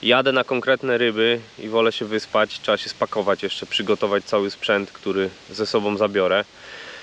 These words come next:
Tak więc nie będę tutaj przedłużał tego odcinka. Nie zależy mi na tym, żeby złapać jakieś kolejne dwie, trzy ryby malutkie, które, e, no, tak naprawdę nic nie wniosą więcej do tego odcinka. E, jutro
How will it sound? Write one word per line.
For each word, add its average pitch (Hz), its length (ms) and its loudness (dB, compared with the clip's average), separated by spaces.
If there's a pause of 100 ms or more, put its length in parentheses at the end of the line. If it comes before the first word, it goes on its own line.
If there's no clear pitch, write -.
(320)
Tak 95 140 0
więc 107 300 -2
nie 135 140 4
będę 160 220 4
tutaj 151 260 -2
przedłużał 151 500 2
tego 139 240 0
odcinka. 139 760 0 (360)
Nie 135 160 2
zależy 147 380 4
mi 139 100 -2
na 139 180 2
tym, 135 200 -4
żeby 123 200 -6
złapać 127 400 0
jakieś 117 260 -12
kolejne 127 400 2
dwie, 117 220 0
trzy - 260 0
ryby 123 340 2
malutkie, 120 560 2
które, 113 460 2 (760)
e, 107 480 4 (580)
no, 123 180 2
tak 127 160 0
naprawdę 131 420 2
nic 135 220 -4
nie 139 100 4
wniosą 131 440 2
więcej 113 300 -2
do 110 100 0
tego 113 220 0
odcinka. 131 540 2 (680)
E, 110 320 4
jutro 139 640 4